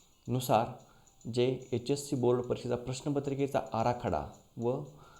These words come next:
प्रकरणानुसार गुण विभागणी आहे त्याची माहिती घेणार आहोत. आता याच वर्षी आपल्याकडे बारावीचा सिलॅबस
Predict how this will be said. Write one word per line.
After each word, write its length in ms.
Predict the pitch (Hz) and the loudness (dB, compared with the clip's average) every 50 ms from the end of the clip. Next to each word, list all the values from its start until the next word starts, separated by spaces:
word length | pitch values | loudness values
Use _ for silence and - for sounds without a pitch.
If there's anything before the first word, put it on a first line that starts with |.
| - _ _ _ - | -20 _ _ _ 0
प्रकरणानुसार 720 | - 120 117 - - 139 139 139 135 135 131 135 143 139 131 | 2 2 2 2 2 2 2 2 2 0 0 -2 -2 -2 0
गुण 260 | 120 110 117 127 135 | 0 2 2 4 4
विभागणी 460 | 143 139 127 120 127 123 123 120 120 - | 4 4 2 2 0 -2 -2 -2 -2 0
आहे 260 | - 101 101 107 104 104 104 - - - - - - - - - - - | 0 -2 0 -2 -4 -4 -6 -10 -16 -20 -20 -20 -20 -20 -20 -14 -6 -4
त्याची 240 | 117 113 - - 143 | -2 -2 0 0 2
माहिती 320 | 139 131 127 - - 127 | 2 2 0 0 0 0
घेणार 280 | 113 120 117 113 110 - - | 0 0 0 0 0 2 2
आहोत. 400 | 107 107 107 - - - - - - - - - - _ _ - - - _ _ - | 4 4 2 0 -2 -4 -8 -20 -20 -20 -20 -20 -20 _ _ -20 -20 -20 _ _ -6
आता 180 | - 110 - | -2 2 2
याच 340 | 127 120 120 131 147 147 - | 4 6 6 6 4 4 4
वर्षी 440 | 143 131 127 123 - - 104 101 104 - - - - - - - - | 4 4 4 4 2 -4 -6 -8 -8 -10 -16 -20 -20 -20 -20 -10 -4
आपल्याकडे 380 | - 110 123 127 127 127 135 139 | -4 -2 0 2 2 2 2 2
बारावीचा 560 | 127 123 117 110 113 120 131 131 127 - 139 | 2 4 4 4 4 4 2 0 0 -2 -6
सिलॅबस 500 | 135 - - 113 110 110 107 101 113 104 | -4 0 2 4 4 4 4 2 0 -2